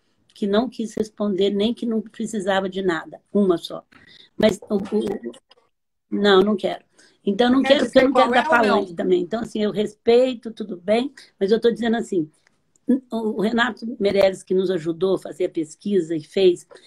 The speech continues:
Speaker 1: ele, no mundo, nunca teve uma pesquisa que teve cinco mil, noventa e nove vírgula noventa e nove vírgula noventa e nove de devolução em um mês. Então, assim, desse lado nós temos isso. Desse lado, o que que a gente fez?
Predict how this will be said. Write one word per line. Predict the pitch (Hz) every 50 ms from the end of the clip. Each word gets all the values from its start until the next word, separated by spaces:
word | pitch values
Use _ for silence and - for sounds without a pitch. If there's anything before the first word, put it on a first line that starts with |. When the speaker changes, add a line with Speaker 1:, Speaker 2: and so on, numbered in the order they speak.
| - _ -
Speaker 1:
ele, | 233 269 262 _ -
no | 240 247 294 311
mundo, | 254 240 254 269 262 240 185 190 208 - -
nunca | 233 277 277 277 262
teve | - - 247 240 214 226 269 -
uma | 226 220 226
pesquisa | - - 220 214 214 - - _ 226 240 214 185 214
que | 202 - 208
teve | - 214 214 190 202
cinco | 185 - - 226 220 220 - 208
mil, | 202 196 214 233 240 277 - _ _ _ _ -
noventa | - 190 196 190 - 208 226 240 240 - - 220
e | 214
nove | 208 196 196 202 214 196 190 208
vírgula | 175 180 208 196 208 202 196
noventa | 196 190 185 - 208 214 220 214 - 208
e | 190
nove | 190 190 196 208 190 208
vírgula | 185 202 208 202 202 202
noventa | 196 190 190 214 214 214 214
e | 196 196
nove | 202 208 214 - _ - - - _ _
de | - 208
devolução | 180 214 208 208 214 208 214 208 - - 220 226 247 - -
em | 254 262
um | 294 294
mês. | 285 254 208 185 185 - - - - _ - - _ _ _
Então, | _ - 175 277
assim, | 262 262 - 202 160 - _ _ _ -
desse | 240 269 294 285 - 247
lado | 226 233 247 233 240 214 226
nós | 226 233 233 226
temos | - 240 226 214 208 190
isso. | - - -
Desse | 240 269 262 269 - -
lado, | 202 208 220 220 220 208 175 175
o | - _ - - _ _
que | - 294
que | 220 269
a | 247
gente | 214 226 214 - -
fez? | - 196 180 175 165 - _